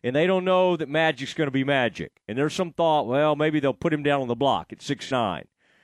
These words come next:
even though obviously the guy was a, he went on to become one of the greatest, if not the greatest point guard ever. So, I mean, you have to call him the greatest ever, don't you, at point guard?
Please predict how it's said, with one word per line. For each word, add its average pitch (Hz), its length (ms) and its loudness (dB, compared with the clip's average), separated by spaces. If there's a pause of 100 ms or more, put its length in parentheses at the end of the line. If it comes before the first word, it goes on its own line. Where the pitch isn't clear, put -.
(220)
even 147 220 0
though 135 140 2
obviously 127 580 0
the 120 80 -2
guy 110 320 2
was 104 240 -4
a, 101 200 -2 (120)
he 104 360 -6
went 117 160 -2
on 113 140 0
to 107 80 -4
become 104 480 -4 (300)
one 113 120 -6
of 104 40 -4
the 104 80 -6
greatest, 117 420 0
if 113 140 -8
not 113 180 -2
the 127 80 -6
greatest 110 400 -2
point 135 260 -4
guard 104 240 0
ever. 117 340 -2 (1040)
So, 156 600 2 (1600)
I 226 60 -8
mean, 233 100 -4
you 190 60 2
have 214 160 -2
to - 80 -20
call 87 260 -4
him 73 80 -12
the 87 100 -10
greatest 90 420 -6
ever, 90 280 -10
don't 127 300 -4
you, 147 80 0
at 110 100 -6
point 139 280 -4
guard? 139 460 -2